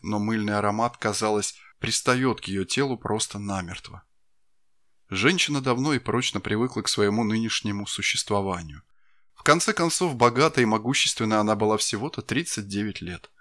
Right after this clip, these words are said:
А вот рядовой, низкооплачиваемой прачкой столько, что она уже давно бросила считать. После того, как она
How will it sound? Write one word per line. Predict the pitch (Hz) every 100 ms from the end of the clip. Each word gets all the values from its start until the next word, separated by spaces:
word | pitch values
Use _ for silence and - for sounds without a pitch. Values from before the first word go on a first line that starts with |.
| _ _ - _
А | -
вот | 113 123
рядовой, | 123 127 123 156 -
низкооплачиваемой | 113 113 - 113 - 117 - 110 107 101
прачкой | - 160 156 - 131 127 _ _ -
столько, | - - 151 - 101
что | - 104
она | 110
уже | 110 104
давно | 98 101 98 127
бросила | 135 107 117 - 101
считать. | - - 104 - 92 - - _ _ _ _ _
После | 123 - 139
того, | 151 160
как | 143 139
она | 131 131